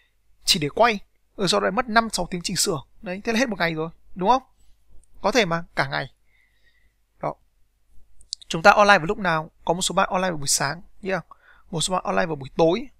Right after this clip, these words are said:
một số bạn online buổi, ờ, chiều, một số bạn đêm mới online, đúng không? Một số bạn thì, ờ, online thuyên-, ờ, thâu đêm, đúng không?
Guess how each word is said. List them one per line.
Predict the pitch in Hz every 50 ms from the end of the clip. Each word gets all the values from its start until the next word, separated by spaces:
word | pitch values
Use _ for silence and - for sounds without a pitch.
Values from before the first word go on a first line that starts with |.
| _ _
một | - 180 165
số | 151 180
bạn | 175 - -
online | 208 185 185 185 185 190
buổi, | 180 165 151 139
ờ, | 131 131 131 -
chiều, | - - - 175 170 165 156 151 - - - - - _ _ _ _ - -
một | 175 170
số | 160 - 185
bạn | 202 190 -
đêm | - 190 214 233 226
mới | 196 185
online, | 190 202 208 214 214 214 214 226 226 - - - _ _
đúng | - 208 190 208
không? | 220 220 214
Một | 196
số | 180 - 208
bạn | 208 240 233 196 -
thì, | 190 190 185 185 185 180 180 185
ờ, | 185 180 - - - - - _ _ _ _ _ _
online | - 196 196 208 214 208 202 - - - -
thuyên-, | - 233 247 240 - - - _ _ _ _ _ - - 262
ờ, | 180 175 170 170 165 -
thâu | 220 226 233
đêm, | 220 247 269 285 285 - _ _ - - -
đúng | 262 226 240
không? | 269 277